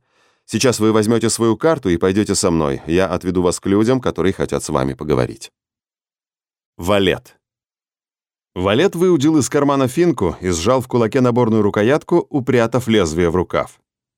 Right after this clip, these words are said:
Индикатор показывал пятьдесят четыре минуты. Валет стоял, привалившись плечом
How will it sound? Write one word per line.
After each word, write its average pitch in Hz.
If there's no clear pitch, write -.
Индикатор 127
показывал 165
пятьдесят 123
четыре 95
минуты. 87
Валет 107
стоял, 180
привалившись 143
плечом 147